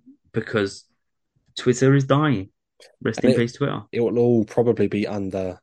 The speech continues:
Speaker 2: I don't know if they do ats on Thread, but it'll be at Missing Intelligence or Missing Intel, something like that. So just keep an eye
Speaker 1: Yeah.
Speaker 2: out for it.
Speaker 1: But what we'll do is,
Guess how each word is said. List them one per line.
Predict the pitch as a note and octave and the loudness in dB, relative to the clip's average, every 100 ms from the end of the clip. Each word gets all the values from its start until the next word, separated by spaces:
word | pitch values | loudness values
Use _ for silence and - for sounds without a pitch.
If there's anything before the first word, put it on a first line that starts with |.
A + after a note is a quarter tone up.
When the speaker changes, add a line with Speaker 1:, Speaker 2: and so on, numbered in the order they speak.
| _ _ _ - | _ _ _ -6
Speaker 2:
I | |
don't | - G2+ | -6 -6
know | |
if | - | -4
they | G2 - _ | -4 -6 _
do | G2+ - | -6 -4
ats | G2+ G2 - - | -6 -6 -10 -10
on | F#2+ F2 | -10 -6
Thread, | G2 F#2+ - | -4 -4 -4
but | G2+ | -4
it'll | F#2+ | -4
be | F#2+ G#2 G2 | -6 -6 -6
at | G2 - - - _ _ _ | -6 -8 -16 -18 _ _ _
Missing | G#2 - F#2+ F#2 | -6 -4 -4 -6
Intelligence | F2+ F#2+ F2+ F2+ F#2 - - | -6 -6 -6 -6 -8 -8 -10
or | F#2+ | -8
Missing | F#2 - F#2+ | -8 -6 -8
Intel, | F#2 F2 - F2 F2 F2 | -8 -10 -10 -10 -6 -2
something | A#2 F#2 | -2 -2
like | D#2+ - | -6 -10
that. | - - | -12 -12
So | |
just | - C3+ | -6 -2
keep | B2 | 0
an | G2+ | 2
eye | F#2+ F#2 | 0 -2
Speaker 1:
Yeah. | |
Speaker 2:
out | - | -6
for | - | -8
it. | - _ _ - - - _ | -10 _ _ -20 -20 -20 _
Speaker 1:
But | A#2 | 2
what | C3+ B2+ | 6 6
we'll | A#2 | 4
do | A2+ A2 | 4 2
is, | A2 | 2